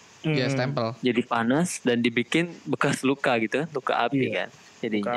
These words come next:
Speaker 2: api jadinya. Jadi, eh, ada kemungkinan sih ini, eh, kalau dugaan gue ya, ini karakter baru.
Speaker 3: Hmm.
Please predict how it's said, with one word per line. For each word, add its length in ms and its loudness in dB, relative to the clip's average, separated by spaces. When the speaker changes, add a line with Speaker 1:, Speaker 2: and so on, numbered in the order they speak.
Speaker 2:
api 260 -10
jadinya. 400 -10
Jadi, 180 0
eh, 720 0
ada 240 0
kemungkinan 600 0
sih 180 0
ini, 480 0
eh, 720 2
kalau 580 -2
dugaan 640 0
gue 160 2
ya, 240 0
ini 560 -2
karakter 480 -2
baru. 460 -2
Speaker 3:
Hmm. 360 4